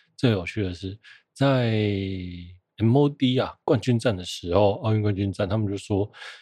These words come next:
收视率啊，是万人，万人空巷的程度，大概就是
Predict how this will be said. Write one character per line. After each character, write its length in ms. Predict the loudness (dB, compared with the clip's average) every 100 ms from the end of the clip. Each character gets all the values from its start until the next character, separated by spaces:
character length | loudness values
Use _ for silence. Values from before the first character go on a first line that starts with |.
| _ _
收 240 | -2 2 2
视 300 | 0 -2 -2
率 240 | -2 -4
啊， 100 | -8
是 180 | -10 -10 -8
万 140 | -10 -10 -12
人， 280 | -8 -10 -10 -20 _
万 460 | 4 4 2 -2 -6
人 220 | -6 -8
空 280 | -6 -4 -2
巷 320 | -2 0 0
的 60 | 0
程 300 | -6 -8 -4
度， 160 | -4 -2
大 200 | -2 0
概 200 | 0 0
就 180 | -4
是 580 | -10 -8 -6 -4 -6 -10